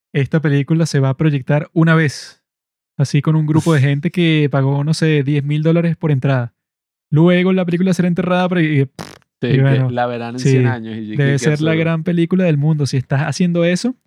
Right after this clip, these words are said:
Speaker 2: <laughs>
Speaker 1: supongo que es porque no, es tan buena que no, si tú la publicaras, ganarías trescientos millones de dólares, pero no lo haces porque no, bueno,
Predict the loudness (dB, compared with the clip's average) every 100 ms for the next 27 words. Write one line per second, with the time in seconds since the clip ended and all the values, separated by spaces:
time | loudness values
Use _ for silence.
0 | _ -14 -12 -12 -4 -2 0 0 0 -2
1 | -2 -2 -4 -2 0 0 -2 -2 -2 -2
2 | -2 -4 -2 -2 -2 -2 -2 -2 -2 -2
3 | -2 0 0 0 -2 -4 -14 _ -10 -4
4 | 0 0 0 -2 -2 -2 -2 0 0 -2
5 | -2 -2 0 0 0 0 0 0 0 -2
6 | -2 -2 0 0 0 -2 -6 -4 -2 -2
7 | -2 -6 -10 -14